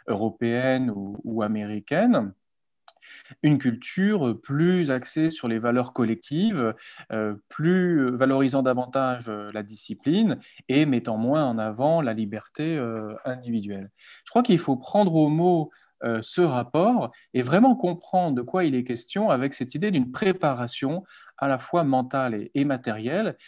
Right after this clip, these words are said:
et, euh, prendre au sérieux l'idée que, euh, la préparation est une disposition mentale et matérielle qui a une historicité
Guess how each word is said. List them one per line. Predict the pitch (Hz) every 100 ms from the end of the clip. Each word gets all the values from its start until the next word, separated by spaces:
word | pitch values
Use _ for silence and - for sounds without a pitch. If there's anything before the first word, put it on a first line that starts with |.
| - _ -
et, | 165 220 220 -
euh, | 131
prendre | - - 185 233 185
au | 147
sérieux | - 127 127 185
l'idée | 175 123 165 214
que, | 139 143 196 _ _ -
euh, | 123 113
la | 123 175
préparation | 185 175 160 135 127 - 143 180 240 - - _ -
est | 208 208
une | 165 143
disposition | 185 - 175 151 151 - 143
mentale | 131 156 156 135
et |
matérielle | 123 120 117 120 190 190
qui | 180
a |
une | 175 165
historicité | 160 - 143 131 - 123 113